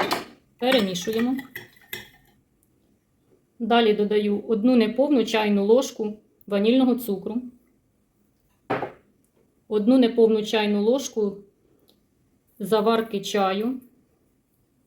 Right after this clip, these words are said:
сухий чай, без всяких домішок,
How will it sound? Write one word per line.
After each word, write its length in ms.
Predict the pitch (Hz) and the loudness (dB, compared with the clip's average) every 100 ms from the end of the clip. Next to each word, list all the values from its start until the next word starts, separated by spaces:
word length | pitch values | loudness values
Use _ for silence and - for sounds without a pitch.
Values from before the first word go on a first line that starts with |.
| _ | _
сухий 640 | - 214 214 262 285 - | -6 -6 -2 -4 -4 -8
чай, 300 | - 196 180 180 - _ _ _ _ _ 208 | -8 -4 -4 -6 -18 _ _ _ _ _ -6
без 220 | 202 208 | -4 -4
всяких 440 | - 240 247 208 | -4 -2 -2 -2
домішок, 500 | 180 180 180 190 - | -2 -2 -4 -10 -12